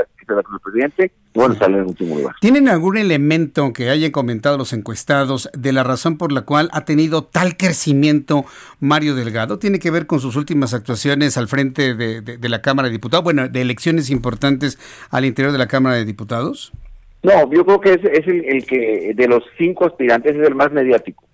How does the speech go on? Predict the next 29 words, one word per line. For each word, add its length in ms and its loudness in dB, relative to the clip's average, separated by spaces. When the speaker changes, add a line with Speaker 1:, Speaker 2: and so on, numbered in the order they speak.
Speaker 1:
Es 120 0
el 80 -2
que 60 0
está 200 2
más 200 4
Speaker 2:
Ah. 40 -6
Speaker 1:
seguido 540 4
en 140 -2
los 140 -2
medios 200 0
de 60 -8
comunicación, 760 2
dando 180 2
declaraciones, 640 2
dando 200 -2
conferencias. 600 0
Speaker 2:
Ujú. 360 -8
Speaker 1:
Eh, 420 -2
entonces 380 2
yo 120 4
creo 120 6
que 300 4
eso 180 4
le 140 6
ayuda 560 4
a 80 -2
que 160 -8
la 140 0
gente 580 -2